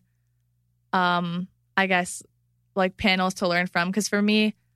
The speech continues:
I've had to go out of my way to network a lot with people, uh, throughout college and just naturally just meeting people. But I wish there was, like, a specific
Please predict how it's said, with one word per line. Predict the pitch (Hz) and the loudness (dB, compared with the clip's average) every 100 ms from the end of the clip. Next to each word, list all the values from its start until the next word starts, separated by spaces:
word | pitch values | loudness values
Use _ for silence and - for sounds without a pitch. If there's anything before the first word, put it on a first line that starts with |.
| _ | _
I've | 180 202 | 2 2
had | 226 | 0
to | 208 | 0
go | 190 | 0
out | 185 | 2
of | 180 | 0
my | 170 | 0
way | 175 | 2
to | 175 | 2
network | 170 170 180 | -2 -4 -4
a | 170 | -2
lot | 170 170 - | 0 0 -4
with | 180 | -6
people, | 180 - 175 92 - - | -10 -6 -6 -6 -8 -4
uh, | 170 | -4
throughout | 180 175 170 | -2 -4 -2
college | 175 170 170 175 - _ _ - | 0 0 0 -4 -12 _ _ 0
and | 208 | 2
just | 202 190 | 2 2
naturally | 185 - 185 175 | 0 0 -2 -2
just | 180 185 | -2 -4
meeting | 185 180 | -4 -2
people. | 208 220 226 | -2 0 0
But | 196 190 | 2 2
I | 185 | 2
wish | 180 - | -2 -2
there | 175 | -2
was, | 175 175 | -2 -2
like, | 175 | -4
a | 180 | -6
specific | - 190 180 - 165 - | -10 -8 -6 -4 -6 -6